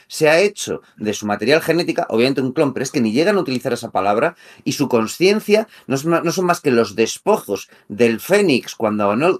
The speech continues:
abandonó el cuerpo que se creó de Jean Grey en la luna y se sacrificó, fue, eh, es-, eso-, esos despojos fueron al cuerpo de la Jean Grey original que estaba en hibernación, la Jean Grey la,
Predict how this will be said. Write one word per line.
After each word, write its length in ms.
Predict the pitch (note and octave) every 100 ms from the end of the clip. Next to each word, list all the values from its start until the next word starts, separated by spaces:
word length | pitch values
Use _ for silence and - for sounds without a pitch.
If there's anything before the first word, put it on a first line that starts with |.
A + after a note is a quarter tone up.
| A#2+
abandonó 480 | A2+ A2+ A#2 A#2+ E3+
el 100 | E3+
cuerpo 380 | F3 G3+ - A2+
que 80 |
se 100 | A2+ G#2+
creó 240 | A2 D3
de 120 | D#3+
Jean 180 | D#3+ D#3+
Grey 240 | D#3 D#3+
en 140 | C#3+ B2+
la 100 | B2
luna 220 | E3 C#3+
y 40 |
se 100 | A#2+
sacrificó, 640 | A#2 - A#2 A#2 - F#3+ G3+ - -
fue, 420 | - D#3+ F#3 B2+ _ _ _ _ -
eh, 460 | B2 B2 B2 B2 -
es-, 140 | -
eso-, 200 | E3 -
esos 240 | E3 F3 E3
despojos 640 | D#3+ - D#3+ B2 A2 - _ _
fueron 500 | - E3+ E3+ B2+ -
al 160 | A#2 A2+
cuerpo 340 | F3+ F#3+ B2+
de 60 | G#2
la 100 | G2+
Jean 220 | D3+ E3+
Grey 240 | E3 D#3+
original 420 | D3+ - D#3+ E3
que 80 | A#2+
estaba 300 | G2 C#3+ C3+
en 60 | D3
hibernación, 500 | D3+ D3 D3 G3 G#3
la 180 | A2+ A2+
Jean 220 | A#2+ F3+
Grey 180 | E3+ E3
la, 420 | C3 A2+ A2+ A2+